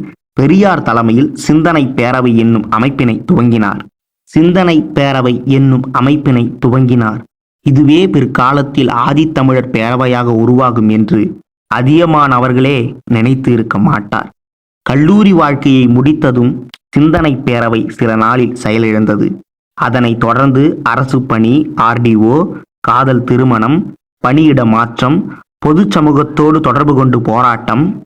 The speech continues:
திருமணம் அம்மா நாலாயினியுடன் சென்னையில் ஆசிரியர் கி வீரமணி தலைமையில்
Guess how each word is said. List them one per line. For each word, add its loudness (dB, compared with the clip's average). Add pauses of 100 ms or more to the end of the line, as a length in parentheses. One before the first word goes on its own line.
(960)
திருமணம் 2 (200)
அம்மா 0 (140)
நாலாயினியுடன் 0 (300)
சென்னையில் 0
ஆசிரியர் 0
கி 0
வீரமணி 2
தலைமையில் 0